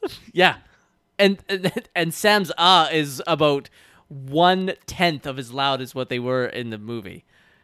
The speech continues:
And they're literally, like, right below them. And they scream, and the vampires don't wake up. So,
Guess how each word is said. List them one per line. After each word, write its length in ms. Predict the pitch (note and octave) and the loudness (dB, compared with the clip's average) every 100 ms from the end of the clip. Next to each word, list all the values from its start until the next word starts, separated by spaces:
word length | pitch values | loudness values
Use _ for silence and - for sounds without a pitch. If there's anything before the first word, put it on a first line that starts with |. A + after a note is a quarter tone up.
| _ | _
And 120 | D3 E3 | -4 0
they're 80 | |
literally, 400 | E3 A3+ A#3 F3+ D#3 | 4 4 4 2 0
like, 180 | C#3+ B2+ | -2 -2
right 260 | D3+ D#3+ | -2 -2
below 300 | C#3 C#3+ D3 | -2 -2 -2
them. 240 | A2+ F2 - _ _ A#2+ | -4 -10 -14 _ _ -10
And 120 | A#2 | -6
they 160 | A#2+ | -6
scream, 800 | A2+ - - B2 F3 G#3 E3+ A2+ | -8 -8 -6 -2 4 4 4 0
and 220 | F2 A#2+ A2+ | -8 -8 -6
the 120 | A2+ | -8
vampires 520 | G#2+ B2 B2 A#2+ A2 G#2 | -6 -6 -4 -6 -6 -6
don't 180 | A2+ | -8
wake 200 | G#2 G#2 A2 | -8 -10 -10
up. 200 | G#2 - | -12 -8
So, 340 | C3 A#2+ | -6 -4